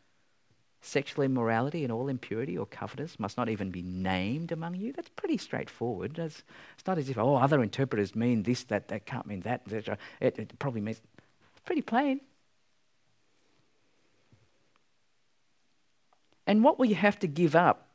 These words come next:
to have pure speech? Maybe alcohol? Maybe unhelpful movies? Maybe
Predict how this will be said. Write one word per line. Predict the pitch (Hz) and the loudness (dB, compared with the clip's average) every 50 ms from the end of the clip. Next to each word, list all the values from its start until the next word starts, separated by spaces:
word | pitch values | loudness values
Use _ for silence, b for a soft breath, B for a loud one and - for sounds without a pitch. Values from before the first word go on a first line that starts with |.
| _ _ - | _ _ 0
to | 165 | 2
have | 151 151 - - _ | 2 2 2 -2 _
pure | - - - 185 180 175 170 170 | -10 -4 4 6 8 8 8 8
speech? | - - - - - - _ - 269 339 269 - - - - - - - - - - _ _ _ _ _ _ _ _ _ _ _ _ _ _ _ _ _ _ _ _ _ _ _ _ _ _ _ _ _ _ _ _ _ _ _ _ _ _ _ _ _ _ _ _ _ _ _ _ _ _ _ _ _ _ _ _ _ _ _ | 6 2 -2 -4 -6 -6 _ -4 0 0 0 -2 -2 -2 -2 -2 -2 -4 -8 -14 -20 _ _ _ _ _ _ _ _ _ _ _ _ _ _ _ _ _ _ _ _ _ _ _ _ _ _ _ _ _ _ _ _ _ _ _ _ _ _ _ _ _ _ _ _ _ _ _ _ _ _ _ _ _ _ _ _ _ _ _
Maybe | - 101 101 107 110 113 - - | -6 -6 -4 -2 -2 -2 0 0
alcohol? | 123 123 127 - 135 131 - - 147 180 240 330 302 - _ _ _ _ _ _ _ _ _ _ _ _ _ _ _ _ _ _ _ _ _ _ _ _ _ _ | 0 0 0 -2 -4 -4 -4 -4 -4 -4 -4 -6 -10 -14 _ _ _ _ _ _ _ _ _ _ _ _ _ _ _ _ _ _ _ _ _ _ _ _ _ _
Maybe | 113 113 123 135 123 131 127 - - - | 0 2 2 4 4 2 0 0 4 8
unhelpful | 139 151 156 165 147 127 131 180 165 - - - - 160 147 | 8 10 10 8 2 0 0 0 0 -2 -4 -6 -4 -2 -2
movies? | 147 143 143 147 156 170 170 170 202 226 285 - - - - - - - - - - - - _ _ _ _ _ b b b b b b b b b b b - - | 0 0 0 0 0 0 -2 -4 -4 -6 -6 -8 -12 -16 -16 -14 -14 -14 -16 -16 -18 -20 -20 _ _ _ _ _ b b b b b b b b b b b -14 -2
Maybe | - 131 143 156 165 170 165 147 151 147 135 | 0 2 4 6 6 6 6 4 2 0 0